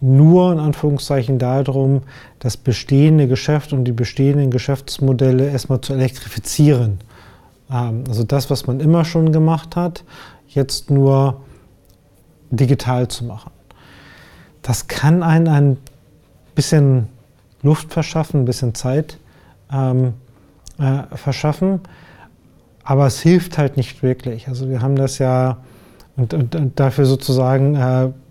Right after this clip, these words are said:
gibt es jetzt zwanzig Jahre Digitalisierungsgeschichte und, äh, das erinnert mich so ein bisschen, wie die Ottos und die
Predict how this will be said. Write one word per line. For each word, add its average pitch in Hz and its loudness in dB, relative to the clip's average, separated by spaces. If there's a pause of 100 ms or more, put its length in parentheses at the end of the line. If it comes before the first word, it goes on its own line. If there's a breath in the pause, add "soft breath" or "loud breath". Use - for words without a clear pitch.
(180)
gibt - -8
es 147 -4
jetzt - -4
zwanzig 143 0
Jahre 135 0
Digitalisierungsgeschichte 131 -2 (560 loud breath)
und, 131 0
äh, 131 0
das 123 -2
erinnert 139 2
mich 135 0
so 143 0
ein 131 4
bisschen, 127 2
wie 127 2
die 131 4 (400)
Ottos 135 0
und 117 -4
die 120 -6